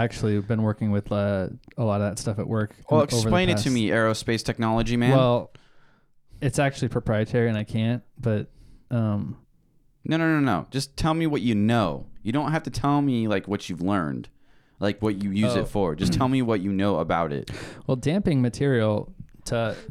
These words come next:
Speaker 1: basically
Speaker 2: I'm bored. Okay, let's move on.
Speaker 1: Do you wanna move on? We don't
Speaker 2: No.
Speaker 1: have to talk about this.
Speaker 2: No.
Speaker 1: I don't wanna talk about it.
Speaker 2: I don't either.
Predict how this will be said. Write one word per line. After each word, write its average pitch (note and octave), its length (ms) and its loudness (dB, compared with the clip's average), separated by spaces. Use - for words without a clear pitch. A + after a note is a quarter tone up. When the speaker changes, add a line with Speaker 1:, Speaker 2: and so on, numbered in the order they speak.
Speaker 1:
basically A#3 380 4
Speaker 2:
I'm A3 60 -2
bored. F3+ 400 2
Okay, F3+ 480 2
let's - 200 -6
move D3+ 160 0
on. F2 240 0
Speaker 1:
Do - 80 0
you A2 60 2
wanna A2 120 4
move B2+ 160 4
on? D#3+ 220 2
We C#3 100 2
don't D3+ 100 4
Speaker 2:
No. D#3 40 2
Speaker 1:
have D3+ 80 0
to - 80 -2
talk B2 160 0
about G2 200 -2
this. - 360 -6
Speaker 2:
No. G2 140 2
Speaker 1:
I - 20 6
don't C#3+ 100 6
wanna B2 160 2
talk G#2 200 -2
about F#2+ 220 -4
it. F#2+ 40 -2
Speaker 2:
I G#2 80 2
don't B2 160 0
either. G2+ 260 -2